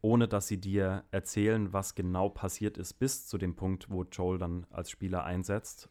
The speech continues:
ähm, kannst du dir ein bisschen zusammenreimen, was ist wohl passiert, wie ist diese Welt zusammengefallen, was waren die Einz-, Einzelschicksale und zu merken, das ist natürlich,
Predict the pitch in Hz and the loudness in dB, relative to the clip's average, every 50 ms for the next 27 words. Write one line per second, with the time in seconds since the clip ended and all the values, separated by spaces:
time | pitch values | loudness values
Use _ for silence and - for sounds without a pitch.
0 | _ - 92 92 90 90 90 90 87 - - _ _ _ _ _ _ _ _ - | _ -6 -4 -2 -2 -2 -2 -4 -4 -8 -12 _ _ _ _ _ _ _ _ -18
1 | - 69 71 - - 110 107 95 104 101 98 98 101 - - 107 - 101 90 95 | -16 -16 -14 -6 -2 0 0 2 4 4 4 4 4 2 0 0 -2 -2 0 0
2 | 90 95 95 90 90 87 92 87 87 87 - - - - - - 95 92 90 - | 2 2 2 2 2 0 0 0 -2 -4 -6 -8 -10 -10 -6 -2 -2 0 0 -2
3 | 92 87 - - 92 95 90 - - 95 98 82 82 - - 92 87 90 85 90 | -4 -6 -4 -2 0 -2 0 0 -2 -2 -2 -2 -4 -4 -6 -4 -4 -2 -2 -2
4 | 87 87 - - 85 - 87 87 90 87 85 - - 85 87 85 85 87 87 87 | -2 -2 -4 -8 -8 -6 -4 -4 -4 -4 -6 -6 -6 -4 -2 0 0 0 -2 -2
5 | - - - - - _ _ _ - 90 98 95 - - 101 95 104 107 104 - | -6 -10 -20 -20 -20 _ _ _ -2 2 2 2 2 2 0 0 2 2 0 -2
6 | - 92 95 95 - 98 98 95 - 95 - - 92 - - 87 85 87 85 - | -2 -2 -4 -4 -4 -4 -4 -4 -4 -6 -6 -8 -6 -6 -4 -4 -2 -2 -2 -2
7 | 90 85 85 85 - 90 82 82 - - - - - 92 82 - 87 82 82 80 | -2 -2 -2 -4 -6 -8 -10 -8 -8 -10 -8 -8 -6 -8 -8 -6 -8 -8 -8 -10
8 | - | -12